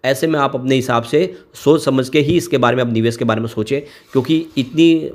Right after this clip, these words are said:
फंडामेंटली मजबूत कंपनी नहीं है कि इसमें ज़्यादा निवेश किया जाएगा। हो सकता है कि ऑपरेटर इसको थोड़ा और खींच के ऊपर लेके जाए, क्योंकि ये प्योरली ऑपरेटर का गेम है, इसीलिए आपको इसमें बच के रहने की और ये आपकी सलाह है और आप अपने हिसाब से निर्णय तो ले ही सकते हैं।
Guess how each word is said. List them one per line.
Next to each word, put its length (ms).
फंडामेंटली 520
मजबूत 320
कंपनी 280
नहीं 140
है 60
कि 80
इसमें 220
ज़्यादा 220
निवेश 320
किया 160
जाएगा। 320
हो 80
सकता 280
है 60
कि 140
ऑपरेटर 380
इसको 180
थोड़ा 280
और 380
खींच 180
के 100
ऊपर 180
लेके 220
जाए, 120
क्योंकि 220
ये 60
प्योरली 420
ऑपरेटर 380
का 100
गेम 200
है, 60
इसीलिए 260
आपको 220
इसमें 200
बच 160
के 120
रहने 200
की 200
और 360
ये 140
आपकी 280
सलाह 300
है 260
और 100
आप 140
अपने 160
हिसाब 220
से 100
निर्णय 260
तो 120
ले 120
ही 100
सकते 260
हैं। 120